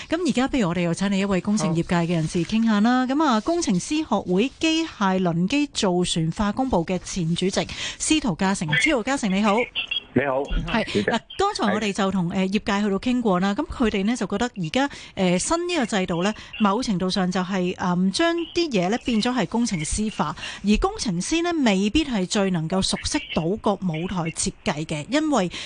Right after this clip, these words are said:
Speaker 1: 同起樓啊、起船啊、宗教係有啲唔同。你點睇呢？
Speaker 3: 呃，其實呢，呃，冇一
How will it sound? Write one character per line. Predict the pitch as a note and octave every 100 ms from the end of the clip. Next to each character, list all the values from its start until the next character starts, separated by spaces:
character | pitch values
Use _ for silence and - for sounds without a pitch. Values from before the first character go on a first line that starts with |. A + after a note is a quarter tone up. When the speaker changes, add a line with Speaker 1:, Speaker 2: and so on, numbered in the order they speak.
| -
Speaker 1:
同 | F#3+ F3
起 | F3+ G3+
樓 | C4+ G3
啊、 | A3+
起 | F#3+ A3
船 | - E3+ E3+
啊、 | F3
宗 | C4+ C#4
教 | A3
係 | E3+
有 | E3 E3+
啲 | A3+
唔 | D#3
同。 | E3+ - - -
你 | G#3
點 | A3 A#3+
睇 | B3 E3+
呢？ | G3 - - - - - - -
Speaker 3:
呃， | A#2 B2 A#2
其 | - A#2+
實 | A2+
呢， | A2+ C#3+ D3 C#3 _ _ _ -
呃， | E2+ D#2+ D#2+ D#2 E2 - - - _ -
冇 | A#2+ B2+
一 | G3+